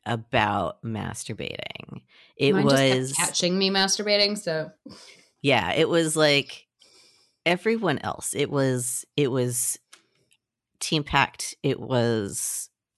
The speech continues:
Speaker 1: pastors. It was books that I was reading. It was the general purity culture that I was in that inf-,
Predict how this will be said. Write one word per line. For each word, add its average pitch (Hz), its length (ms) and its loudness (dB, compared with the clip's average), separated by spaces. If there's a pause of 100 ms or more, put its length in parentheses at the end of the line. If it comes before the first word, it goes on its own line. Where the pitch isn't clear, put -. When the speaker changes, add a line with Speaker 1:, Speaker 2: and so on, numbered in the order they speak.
Speaker 1:
pastors. 131 680 -2
It 123 160 -2
was 113 560 -2
books - 380 -6
that 127 120 0
I 120 100 4
was 113 240 -2
reading. 110 680 -2 (460)
It 123 140 2
was 117 320 0
the 120 100 -2
general 110 380 0
purity 107 320 -4
culture 139 520 -2
that 120 140 -4
I 113 140 0
was 98 240 -4
in 110 560 -2 (400)
that 107 500 2 (460)
inf-, 123 440 -4